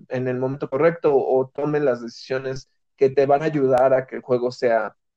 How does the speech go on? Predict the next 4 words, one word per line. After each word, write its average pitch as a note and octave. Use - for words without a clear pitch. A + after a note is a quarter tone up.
pues, B2+
digamos, C3+
creo A3+
que, C4